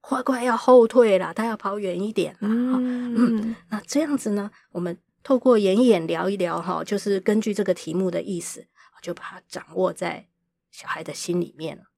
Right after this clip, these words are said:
Speaker 2: 所以到这边我们就要把刚刚的想法哦，画下来，看着图来研究了，对不对？
Speaker 1: 嗯，听众朋友一定也像培育一样哦，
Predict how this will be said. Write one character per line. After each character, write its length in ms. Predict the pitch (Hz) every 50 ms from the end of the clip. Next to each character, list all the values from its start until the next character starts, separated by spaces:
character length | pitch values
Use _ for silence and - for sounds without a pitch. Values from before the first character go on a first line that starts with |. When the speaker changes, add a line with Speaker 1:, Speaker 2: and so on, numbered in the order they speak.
| _ _
Speaker 2:
所 200 | - - 214 214
以 60 | 208
到 180 | 202 226 220 214
这 140 | 214 220
边 180 | 214 214 214 208
我 60 | 202
们 160 | 180 175 175
就 80 | 175 208
要 160 | 208 202 208
把 160 | - 185 175
刚 160 | 175 - 196 202
刚 140 | 214 214
的 100 | 208 208
想 220 | 202 - 202 208 214
法 160 | 220 214 208
哦， 200 | 208 214 226 - - - - - - _
画 280 | - - 294 254 240
下 280 | 240 - 285 269 240 220
来， 280 | 208 202 202 214 220 - -
看 220 | - - 269 240
着 80 | 220 214
图 160 | 202 - 214
来 140 | 208 196 196
研 220 | 196 196 196 196 202
究 160 | - 285 220
了， 100 | 208 214
对 80 | 240 254
不 80 | 262
对？ 280 | 277 285 262 - - - _ _ _ _ -
Speaker 1:
嗯， 200 | 202 202 185 170
听 160 | 175 - 196
众 140 | 202 214 196
朋 100 | 196 196
友 120 | 196 170
一 80 | 160 165
定 120 | 170 190
也 80 | 185 160
像 220 | 165 - 202 196
培 180 | 190 202 180 185
育 120 | 190 190
一 140 | 190 190 196
样 200 | 208 214 202 190
哦， 160 | 175 170 170